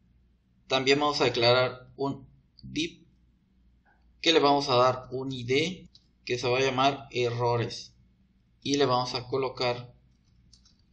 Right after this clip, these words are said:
guardamos nuestros cambios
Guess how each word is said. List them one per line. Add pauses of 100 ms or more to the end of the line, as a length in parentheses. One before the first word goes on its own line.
(3500)
guardamos
nuestros
cambios